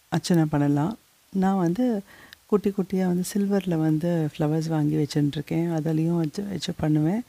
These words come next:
So உங்களுக்கு எது உங்களுக்கு ஈஸியா இருக்கோ, கிடைக்கிறதோ அதை வச்சு நீங்க கண்டிப்பா பண்ணலாம். எதுவா இருந்தாலும், ம், அம்பாள் ஏத்துப்பா. So, ஆ,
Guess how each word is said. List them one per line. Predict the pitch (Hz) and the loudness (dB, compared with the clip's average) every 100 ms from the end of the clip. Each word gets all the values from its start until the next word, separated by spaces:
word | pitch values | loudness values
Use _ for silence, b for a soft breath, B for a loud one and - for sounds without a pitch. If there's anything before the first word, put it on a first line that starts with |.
| B B B B | B B B B
So | - 190 | -10 -2
உங்களுக்கு | 160 156 175 175 - 165 156 160 160 - | 2 2 2 -2 -4 -4 -2 -4 -8 -4
எது | 165 180 254 | -4 0 0
உங்களுக்கு | 214 170 156 180 | 0 -2 -2 -2
ஈஸியா | 170 175 175 175 160 | -2 -2 0 -2 -2
இருக்கோ, | 156 170 214 | -4 -4 -4
கிடைக்கிறதோ | 175 160 - 170 156 202 | -2 -4 -2 -4 -2 -4
அதை | 202 160 | -2 -2
வச்சு | 156 196 | -2 -2
நீங்க | 165 156 | -2 -2
கண்டிப்பா | - 147 156 - 175 185 B B B B B - | -2 -2 -2 -2 -4 -4 B B B B B -2
பண்ணலாம். | 147 147 147 151 | 2 2 2 2
எதுவா | 151 156 180 | 0 0 -2
இருந்தாலும், | 180 170 160 160 208 - 262 - | -2 0 -2 -2 -4 -10 -20 -10
ம், | 170 156 147 | -4 -2 0
அம்பாள் | 151 147 156 147 | 0 0 0 0
ஏத்துப்பா. | 147 - - 156 214 B B B B B | -2 -4 -6 -6 -6 B B B B B
So, | - - 156 151 147 | -12 -2 0 2 0
ஆ, | 156 156 | 0 0